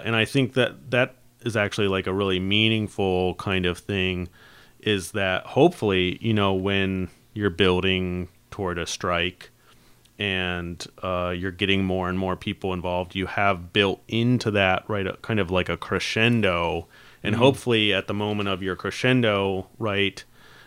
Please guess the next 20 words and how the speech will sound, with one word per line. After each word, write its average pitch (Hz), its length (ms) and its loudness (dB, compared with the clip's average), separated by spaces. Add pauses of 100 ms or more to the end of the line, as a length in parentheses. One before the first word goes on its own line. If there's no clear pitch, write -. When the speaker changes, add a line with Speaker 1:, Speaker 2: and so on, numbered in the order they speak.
Speaker 1:
you've 95 240 -6
built 107 300 4
enough 104 300 -4
power 98 440 0
that 92 200 0
you 95 140 -4
can 95 240 -2
get 107 340 4 (200)
whatever 90 380 0
concession 98 560 -2
Speaker 2:
Yeah. 95 60 -2
Speaker 1:
from 101 200 -2
the 98 140 0
Speaker 2:
Right. 95 80 -4
Speaker 1:
employer 95 460 0
that 98 80 -6
Speaker 2:
Right. 95 80 -4
Speaker 1:
you 92 60 -2
need. 101 260 2
Speaker 2:
Right. 95 100 -14